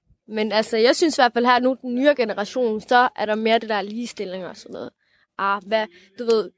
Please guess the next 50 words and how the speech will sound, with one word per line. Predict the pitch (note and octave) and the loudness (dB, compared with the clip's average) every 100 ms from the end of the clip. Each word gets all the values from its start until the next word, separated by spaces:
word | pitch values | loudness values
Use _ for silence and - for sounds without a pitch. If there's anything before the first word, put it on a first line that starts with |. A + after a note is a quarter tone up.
| _ - | _ 0
mændene, | C#4+ C#4+ A#3 | 2 4 2
de | B3 | 0
begynder | C#4 C4 | 0 0
også | A#3+ A3+ | 0 -4
at | |
spørge | B3 A#3 | -2 -2
ind | |
til, | - | 2
"Ah, | A3+ A#3 | 4 4
hvad | C4+ | 4
har | C4+ | 0
du | C#4 | 2
jo | D#4+ A#3+ | 2 2
lyst | A3+ - | 0 -2
til | |
at | G3+ F3+ | -6 -4
gøre?" | F#3+ G3+ | -2 -4
Og | |
sådan. | G3+ F3+ | -6 -2
Det | |
er | A3 | 2
jo | A#3+ | 4
ikke | B3 | 4
altid | A#3 B3+ | 0 0
mand, | A#3 | 0
der | G#3 | 0
skal | - - | -8 -10
sige, | A#3 | 0
"Ja, | C4 D4 _ | 2 2 _
så | - D4 | -10 -10
s-, | - _ _ | -10 _ _
nu | D4+ | -10
skal | C#4+ | -4
vi | B3 | -2
have | A3+ | 0
pandekager | B3 C4+ C4 | -2 0 0
i | |
aften." | A3 A#3 - A3+ - - - - - | 0 -2 -4 -12 -12 -20 -20 -14 0
Og | |
hvis | A3+ - | 0 2
man, | C#4 - _ - | -4 -4 _ 0
for | |
eksempel | C4+ D4 B3+ | 2 2 2
kvinden | D#4+ E4 | 2 2
ikke | F4+ | 4
har | D4+ | 2
lyst | D#4+ | 0
til | C#4 | 0
pandekager, | C4+ D4+ C4+ C4 _ | 0 2 2 2 _
"Hallo?" | A#3+ A#3+ | -6 -4